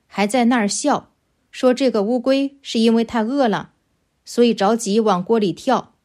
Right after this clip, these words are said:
后来我拿着个大盘子端着它，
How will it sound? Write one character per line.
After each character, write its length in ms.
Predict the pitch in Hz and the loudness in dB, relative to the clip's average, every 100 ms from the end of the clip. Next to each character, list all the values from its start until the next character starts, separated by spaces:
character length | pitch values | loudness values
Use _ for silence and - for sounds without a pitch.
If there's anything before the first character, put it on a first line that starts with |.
| _ _ _ _ | _ _ _ _
后 220 | - 233 | 0 2
来 360 | 180 175 196 _ _ _ - | 2 -2 -6 _ _ _ -2
我 120 | 208 | 0
拿 220 | 196 190 | 2 0
着 140 | 233 214 | -2 -2
个 100 | 208 | -2
大 240 | 262 233 | -2 -4
盘 260 | - 165 196 | -4 -6 -4
子 160 | 196 | -4
端 300 | 190 262 269 | -2 0 2
着 140 | 262 196 | 0 -2
它， 320 | 190 185 | -6 -10